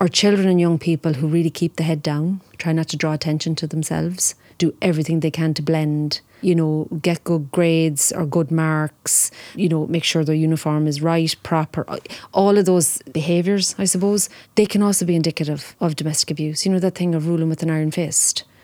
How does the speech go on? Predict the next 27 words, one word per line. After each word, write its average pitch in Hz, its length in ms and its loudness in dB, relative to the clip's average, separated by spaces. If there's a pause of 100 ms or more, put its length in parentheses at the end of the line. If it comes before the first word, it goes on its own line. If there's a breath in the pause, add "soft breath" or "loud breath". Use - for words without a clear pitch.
You 185 140 -2
know, 170 60 0
you're 160 100 -2
terrified 160 640 -2
of 156 140 -6
going 165 240 -2
home 160 540 -2
with 170 260 -2
any 180 180 2
kind 165 280 -2
of 151 80 -4
report 156 540 -4
to 165 140 -2
daddy 156 360 -4
or 156 260 -14
anything 170 460 0
that 160 140 -2
could 160 140 -4
be 156 60 0
seen 165 380 0
as 147 120 -4
a 156 60 -2
trigger 156 480 -2 (220)
to 151 380 0 (240)
more 170 260 4
abuse. 147 600 -2
So 151 440 2